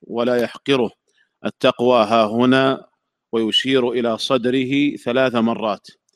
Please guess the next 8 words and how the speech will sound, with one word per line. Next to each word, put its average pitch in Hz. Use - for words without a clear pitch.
"بحسب 117
امرئ 123
من 110
الشر 131
أن 120
يحقر 120
أخاه 123
المسلم، 113